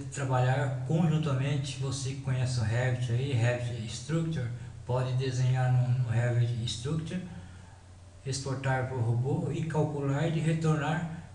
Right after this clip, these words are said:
pra fazer o seu detalhamento, seu desenho, seu projeto dentro do Revit Structure, ok? Vamos lançar.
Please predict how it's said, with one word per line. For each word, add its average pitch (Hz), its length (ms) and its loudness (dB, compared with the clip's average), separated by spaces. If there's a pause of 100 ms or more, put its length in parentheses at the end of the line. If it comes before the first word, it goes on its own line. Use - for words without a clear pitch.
pra 131 100 -6
fazer 135 360 0
o 135 60 0
seu 165 320 0
detalhamento, 139 720 0
seu - 240 -4
desenho, 147 640 -2 (320)
seu 156 280 0
projeto 135 580 0 (220)
dentro 135 440 -2
do 156 140 2
Revit - 580 0 (1500)
Structure, 151 580 -2 (460)
ok? - 560 -4 (840)
Vamos 165 240 0
lançar. 113 500 0